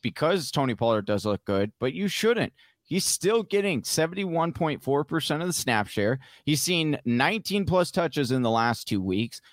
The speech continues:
So to me, he's just as safe as he's, he was when you drafted him. People are just, you know, a little bit worried because of what they saw, you know,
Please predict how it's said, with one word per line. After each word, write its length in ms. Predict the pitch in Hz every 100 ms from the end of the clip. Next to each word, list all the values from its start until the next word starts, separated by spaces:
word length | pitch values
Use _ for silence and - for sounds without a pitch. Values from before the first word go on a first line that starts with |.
| _ -
So 280 | - 170 151
to 140 | 165
me, 320 | 156 190 208
he's 260 | 165 160 -
just 260 | 160 156 135
as 120 | 127
safe 340 | 147 143 131
as 220 | 123 120
he's, 220 | 127 117 95
he 240 | - 113
was 280 | 117 127 123
when 140 | 117
you 100 | 104
drafted 600 | 92 95 120 147 - 107
him. 100 | 107
People 240 | 101 131 165
are 160 | 151
just, 160 | 135 - - _
you 120 | - 127
know, 200 | 117 -
a 120 | 127
little 400 | 120 120 139 147
bit 240 | 135 135 -
worried 380 | 139 123 120
because 400 | 113 107 123 110
of 180 | 123 101
what 300 | 98 110 127
they 140 | 113 117
saw, 500 | - 123 120 117 113
you 160 | 127 110
know, 280 | 101 104